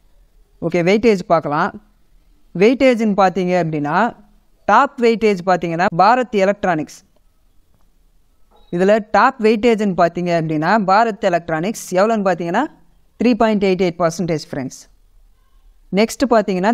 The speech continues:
த்ரீ பாயிண்ட் சிக்ஸ் பர்சன்டேஜ். இதோட overall டாப் டென் கம்பெனிஸோட வெயிட்டேஜ் பார்த்தீங்கன்னா, nearly தேர்ட்டி பர்சன்டேஜ். அதுவே Nifty ஃபிஃப்டின்னு எடுத்துக்கிட்டீங்க அப்படின்னா,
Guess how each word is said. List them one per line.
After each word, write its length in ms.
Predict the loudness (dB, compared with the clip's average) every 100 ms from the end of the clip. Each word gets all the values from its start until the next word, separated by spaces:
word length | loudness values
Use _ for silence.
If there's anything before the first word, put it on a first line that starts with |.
| 0
த்ரீ 160 | 0
பாயிண்ட் 260 | 2 0 0
சிக்ஸ் 240 | -4 -6
பர்சன்டேஜ். 540 | -2 -2 -2 -8 -8 -10 _ _ _ _ _ _ _ _ _ _ _ _ _ _
இதோட 280 | 0 2 4 2 2 -2 _ _ _ _ _ -4
overall 480 | 0 0 2 0 -2 -10 _ _ _ _ _ _
டாப் 380 | 0 0 -4 _
டென் 200 | -2 0
கம்பெனிஸோட 640 | -2 -2 -2 -4 -2 0 2
வெயிட்டேஜ் 380 | 2 0 -2 -2
பார்த்தீங்கன்னா, 460 | -4 -4 -6 -4 -2
nearly 460 | 0 0 0 2 0 -2 -6 -2
தேர்ட்டி 240 | 0 0
பர்சன்டேஜ். 640 | 0 0 0 -4 -4 -4 -6 -16 _ _ _ _ _ _ _ _ _ _ _ _ _ _ _ _ _ _ _ -2
அதுவே 360 | 2 2 2
Nifty 360 | 2 0 0 -2
ஃபிஃப்டின்னு 560 | 0 -6 -2 2 2 2
எடுத்துக்கிட்டீங்க 600 | 0 -2 0 0 0 0
அப்படின்னா, 400 | 0 -2 -4 -2